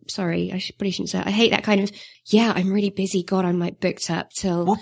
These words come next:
Speaker 2: people
Speaker 1: like,
Speaker 2: do
Speaker 1: next
Speaker 2: that.
Speaker 1: year."
Speaker 2: They do that. It's that thing when you say to somebody, you know, "Oh,"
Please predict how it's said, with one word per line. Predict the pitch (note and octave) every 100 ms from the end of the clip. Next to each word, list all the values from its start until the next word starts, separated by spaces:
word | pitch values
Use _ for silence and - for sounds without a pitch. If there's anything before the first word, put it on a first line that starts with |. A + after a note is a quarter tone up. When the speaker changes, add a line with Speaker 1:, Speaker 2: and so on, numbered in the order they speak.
| -
Speaker 2:
people | C#4 C#4+ C#4
Speaker 1:
like, | E3+ - -
Speaker 2:
do | A3+
Speaker 1:
next | D4 D4
Speaker 2:
that. | D4 G#3
Speaker 1:
year." | E3+ E3+ F3 G#3+ A3 - -
Speaker 2:
They | G3+ A3
do | A3 B3+ C#4+
that. | F#3
It's | F#3+
that | G3+ -
thing | - G3+ A3+ G#3+
when | F3 C#3+ B2 A2
you | A#2 C3
say | D#3 D3+
to | C#3
somebody, | D3 C3 A#2+ G#2+
you | A2
know, | A#2+ G#2
"Oh," | F#3 -